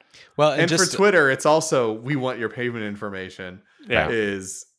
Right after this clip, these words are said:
Speaker 2: but
Speaker 3: Where the
Speaker 2: and
Speaker 3: everything at.
Speaker 2: also so that we can charge you for voice calls or something, 'cause they just rolled out, you know, calls for some reason, which
Speaker 3: Right.
Speaker 2: are on by default on I O S app. I don't have the app installed on my phone, so I don't
Speaker 1: Pass.
Speaker 2: care about that.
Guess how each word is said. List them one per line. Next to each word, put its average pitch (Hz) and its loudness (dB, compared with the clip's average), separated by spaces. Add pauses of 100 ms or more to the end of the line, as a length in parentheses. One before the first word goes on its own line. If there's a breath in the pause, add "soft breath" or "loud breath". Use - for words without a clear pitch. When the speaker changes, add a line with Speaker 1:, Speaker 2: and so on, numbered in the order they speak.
(140)
Speaker 2:
but 147 0
Speaker 3:
Where 117 2
the 110 2
Speaker 2:
and 117 4
Speaker 3:
everything 123 0
at. - 2
Speaker 2:
also 135 0
so 151 2
that 156 2
we 143 -4
can 139 -6
charge 143 -2
you 123 -6
for 117 -8
voice 117 -4
calls 90 -6
or 110 -10
something, 110 -10
'cause 127 -4
they 143 2
just 135 -4
rolled 131 2
out, 127 0
you 120 -4
know, 113 -6 (140)
calls 101 -2
for 131 -8
some 113 -10
reason, 101 -10 (300)
which 131 -4
Speaker 3:
Right. 113 2
Speaker 2:
are 131 2
on 131 0
by 117 -2
default 113 -6
on 101 -10
I 107 -2
O 101 -4
S 101 -6
app. 98 -4
I 104 0
don't 107 -4
have 101 -2
the 95 -4
app 90 -2
installed 87 -10
on 85 -14
my 85 -12
phone, 85 -14
so - -14
I 85 -6
don't 82 -8
Speaker 1:
Pass. 82 0
Speaker 2:
care 82 -4
about - -4
that. - -20